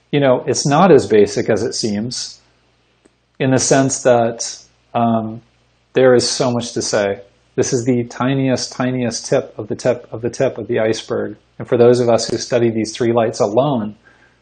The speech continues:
you can spend years actually really getting into the weeds of what exactly is the yellow light versus a red light. And what is being open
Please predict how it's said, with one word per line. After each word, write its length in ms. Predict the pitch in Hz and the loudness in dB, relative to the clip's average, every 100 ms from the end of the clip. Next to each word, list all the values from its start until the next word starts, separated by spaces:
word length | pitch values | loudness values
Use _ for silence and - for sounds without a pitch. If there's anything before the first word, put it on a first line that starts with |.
| _ | _
you 140 | - 135 | -6 -2
can 120 | 147 | -2
spend 460 | 131 - 151 127 131 | -2 -4 -2 0 6
years 320 | 175 127 101 | 6 6 4
actually 400 | 113 113 123 107 | -2 -2 -6 -4
really 400 | 120 156 208 190 | 2 4 6 6
getting 380 | 151 147 147 139 | 4 4 2 0
into 240 | 127 123 | -6 -4
the 100 | 123 | -2
weeds 640 | 113 120 101 101 - - _ _ _ _ _ _ _ _ _ _ | 0 0 -2 -8 -16 -16 _ _ _ _ _ _ _ _ _ _
of 80 | 110 | -4
what 240 | 117 139 | 6 8
exactly 600 | 156 117 127 127 139 127 | 8 6 8 8 6 0
is 120 | 107 | 0
the 120 | - 107 | -2 -2
yellow 260 | 98 98 | 0 0
light 320 | 98 95 95 - _ _ _ _ _ _ _ | 0 -2 -4 -10 _ _ _ _ _ _ _
versus 420 | 135 110 104 123 104 | -6 -4 -2 -4 -4
a 60 | |
red 220 | 101 101 | -4 -4
light. 300 | 98 95 95 - _ _ _ _ _ _ _ _ _ _ _ _ _ _ _ _ _ _ _ _ - | -4 -4 -6 -16 _ _ _ _ _ _ _ _ _ _ _ _ _ _ _ _ _ _ _ _ -10
And 140 | 113 | -2
what 200 | 113 123 | 6 8
is 340 | 135 123 - - | 10 8 2 -4
being 360 | 120 120 117 | 0 2 2
open 520 | 113 156 127 101 101 | 4 4 4 -2 -6